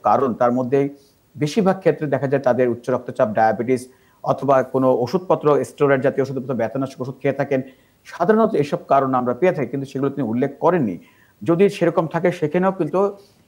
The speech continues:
ওষুধের adjustment বা যাতে drug interaction না হয়, সেটি আমাদের খুব বেশি দরকার। creatinine two point nine অর্থ তাকে আমাদের এমন কোনো ওষুধ দেওয়া যাবে না যেটি তার কিডনি ফাংশন ক্ষতি করতে পারে।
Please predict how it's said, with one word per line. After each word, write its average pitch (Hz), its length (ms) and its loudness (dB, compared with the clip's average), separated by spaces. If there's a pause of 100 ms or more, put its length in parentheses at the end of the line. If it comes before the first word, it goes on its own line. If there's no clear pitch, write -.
ওষুধের 160 460 0
adjustment 147 600 -2
বা 139 280 4 (260)
যাতে 135 180 -2
drug 135 300 2
interaction 151 380 -4
না 135 120 -2
হয়, 165 120 2
সেটি 147 260 -4
আমাদের 123 260 0
খুব 131 180 -6
বেশি 117 260 -6
দরকার। 98 400 -2 (460)
creatinine 196 460 4
two 165 140 0
point 175 260 2
nine 160 260 4
অর্থ 156 220 0
তাকে 175 460 2
আমাদের 175 400 2 (280)
এমন 165 280 0
কোনো 190 200 -2
ওষুধ 147 300 -2
দেওয়া 131 200 6
যাবে 156 220 2
না 190 120 2
যেটি 147 200 -2
তার 143 160 -2
কিডনি 120 300 -4
ফাংশন 127 360 -6
ক্ষতি 175 240 -6
করতে - 280 -8
পারে। - 300 -6